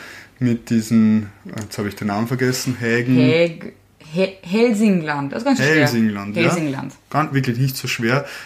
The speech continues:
Speaker 1: Mit diesem Banner Helsingland. Und dann, was ich wirklich eigenartig finde,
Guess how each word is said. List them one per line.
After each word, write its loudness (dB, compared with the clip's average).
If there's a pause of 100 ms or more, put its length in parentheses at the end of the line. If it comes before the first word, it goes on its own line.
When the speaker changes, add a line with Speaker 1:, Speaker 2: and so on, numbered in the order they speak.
(220)
Speaker 1:
Mit 0
diesem 0
Banner 2
Helsingland. 0 (560)
Und 2 (680)
dann, 4 (380)
was -6
ich -6
wirklich -2
eigenartig 0
finde, 2